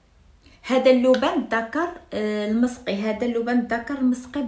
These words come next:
باللافندر، يعني، آه، مسقي بالخزامه. هذا شريته من، آه،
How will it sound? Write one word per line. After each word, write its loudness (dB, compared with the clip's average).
باللافندر، 0
يعني، -2
آه، -4
مسقي -4
بالخزامه. 0
هذا 0
شريته -4
من، 4
آه، -4